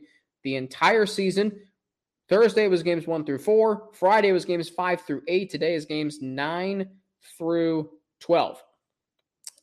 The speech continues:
So, week nine versus Tulsa, it's really week ten, but it was game nine, so I call it week nine. College game day in Cincinnati, and, excuse me, an incredible experience.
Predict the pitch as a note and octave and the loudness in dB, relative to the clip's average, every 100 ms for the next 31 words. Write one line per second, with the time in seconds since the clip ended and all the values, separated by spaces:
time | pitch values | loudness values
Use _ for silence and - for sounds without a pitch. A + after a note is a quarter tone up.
0 | - - B3 A#3+ G#3 G3 - _ _ _ | -20 2 6 6 4 0 -18 _ _ _
1 | _ - F#3 B3 A3 A3+ A3+ G#3+ G#3+ G#3 | _ 0 0 2 0 2 2 4 2 2
2 | F#3+ G#3+ A3 - D#3 - D3+ - D#3+ C3 | 0 2 4 2 -2 -2 -6 -2 -2 -2
3 | C3+ B2 - D3 C3 A#2+ A#2+ B2 B2 A#2+ | -4 -8 -10 -8 -6 -4 -4 -4 -6 -6
4 | - C#3+ C3+ B2 A#2+ A#2+ B2 A#2+ - F3 | -4 -4 -4 -4 -6 -6 -8 -10 -6 0
5 | F3 B2+ B2+ B2 B2+ A#2+ A#2+ _ _ _ | 0 0 -4 -4 -6 -6 -8 _ _ _
6 | _ _ _ - F3 E3 D#3+ D3+ - D#3+ | _ _ _ -2 4 6 6 2 0 0
7 | F#3 F#3 F#3 E3 F#3+ F3+ F3+ F3 E3 E3+ | 2 2 2 2 -4 -4 -2 0 0 0
8 | D3+ C3 F#3 - - - - F3 E3 C#3 | -2 -4 -8 -18 -20 -20 -6 -4 -2 -2
9 | B2+ - - E3+ E3+ E3 D#3+ - E3 D#3+ | -6 -6 0 2 4 0 0 -2 0 0
10 | D#3+ | -4